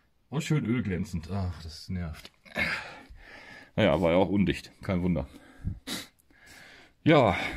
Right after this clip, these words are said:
nun sitzt sie auf dem Boden. Tja. Ja, die Reifen.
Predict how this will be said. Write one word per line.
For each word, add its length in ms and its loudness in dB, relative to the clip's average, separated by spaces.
nun 140 0
sitzt 160 -2
sie 60 -2
auf 100 2
dem 120 2
Boden. 300 0
Tja. 300 2
Ja, 160 4
die 100 2
Reifen. 480 4